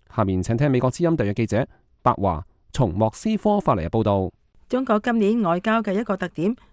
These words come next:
Speaker 2: 係積極密切同前共產黨國家東歐地區嘅關係。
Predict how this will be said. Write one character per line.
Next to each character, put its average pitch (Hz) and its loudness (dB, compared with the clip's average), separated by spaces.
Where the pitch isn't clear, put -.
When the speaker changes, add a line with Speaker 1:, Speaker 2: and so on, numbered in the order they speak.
Speaker 2:
係 175 -4
積 226 -4
極 - -2
密 170 -6
切 196 -4
同 196 0
前 190 0
共 220 0
產 220 -2
黨 226 0
國 247 -2
家 233 2
東 233 -4
歐 233 2
地 160 -6
區 214 -10
嘅 175 -2
關 185 0
係。 147 -2